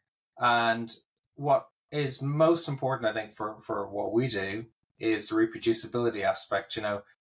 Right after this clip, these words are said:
you don't have to fiddle around and reinvent the wheel. You can just take something someone has, uh, done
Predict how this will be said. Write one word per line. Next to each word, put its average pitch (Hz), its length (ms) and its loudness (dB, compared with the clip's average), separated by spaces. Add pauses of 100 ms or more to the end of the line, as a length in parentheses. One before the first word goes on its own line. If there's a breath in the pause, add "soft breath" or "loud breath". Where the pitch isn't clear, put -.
(260)
you 135 160 -2
don't 139 220 0
have - 260 0
to 107 460 0 (680)
fiddle 123 220 -2
around 110 500 0
and 101 140 -12
reinvent 110 400 -4
the 110 100 -2
wheel. 104 400 -4
You 104 60 -8
can 104 120 -12
just 107 220 -4
take 123 180 -2
something 117 280 -2
someone 113 240 -4
has, 107 200 -2
uh, 101 300 2
done 117 340 0